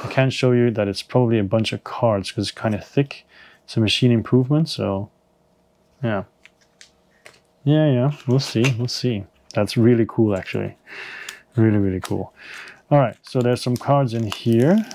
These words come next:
Some new Axis cards. So basically the, uh, heroes will all get a new card.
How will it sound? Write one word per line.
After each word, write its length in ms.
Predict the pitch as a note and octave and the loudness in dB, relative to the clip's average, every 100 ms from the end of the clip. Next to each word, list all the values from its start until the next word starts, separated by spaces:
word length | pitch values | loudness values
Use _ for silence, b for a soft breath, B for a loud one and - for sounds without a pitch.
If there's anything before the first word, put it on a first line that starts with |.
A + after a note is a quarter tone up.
| B | B
Some 480 | - - A2 G#2+ A#2 | -8 -4 -2 2 2
new 280 | A#2+ A#2+ B2+ - A#2+ | 2 2 -4 -4 0
Axis 460 | A#2 - C#3+ C#3 | 0 0 -2 -2
cards. 480 | - C3 C3+ D3+ - | -2 0 2 0 -4
So 180 | - A2 | -2 2
basically 720 | A#2+ A#2+ B2+ - A#2+ A#2 A#2+ | 2 0 -2 2 2 4 2
the, 420 | G#2+ G#2+ G#2+ G#2 | 2 2 4 2
uh, 320 | G2 F#2+ G2 - - | 2 0 -4 -8 -16
heroes 720 | - B2+ B2 G#2 G2 G2+ - | 2 4 4 2 0 -4 -2
will 160 | G#2 - | -2 0
all 240 | G#2+ G#2 | 0 0
get 280 | G2 G#2 G2+ B B B B _ A#2+ | 0 -2 -4 B B B B _ 2
a 80 | |
new 180 | G#2+ G2+ | 2 2
card. 500 | G2 G#2 G2 C#3 F3 | 0 0 2 2 0